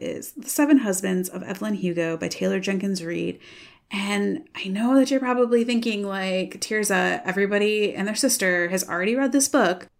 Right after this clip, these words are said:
But if you are one of the few people who have not read this book, don't sleep on it like I did, because holy cow, it's so good.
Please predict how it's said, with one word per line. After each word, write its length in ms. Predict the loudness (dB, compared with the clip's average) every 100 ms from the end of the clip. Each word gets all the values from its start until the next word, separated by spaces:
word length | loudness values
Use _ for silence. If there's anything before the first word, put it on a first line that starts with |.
| _
But 140 | 2 2
if 120 | 2
you 120 | 0
are 100 | 2
one 240 | 4 6 6
of 60 |
the 100 | 6
few 160 | 8 8
people 240 | 8 8
who 140 | 6 6
have 100 | 6
not 220 | 4 4
read 160 | 2
this 180 | 2 -2
book, 480 | 2 4 4 -2 -16 _ _ -6
don't 220 | 0 2 4
sleep 240 | 2 2
on 160 | -2 -2
it 320 | -4 -6 0
like 180 | 2 2
I 160 | 0 2
did, 380 | 0 -2 -2 -4
because 400 | -4 -2 -2 -6 _ _
holy 340 | _ 4 6 6
cow, 460 | 4 -2 -4 -10 _ -10
it's 160 | -2 2
so 220 | 2 2
good. 380 | 0 -2 -6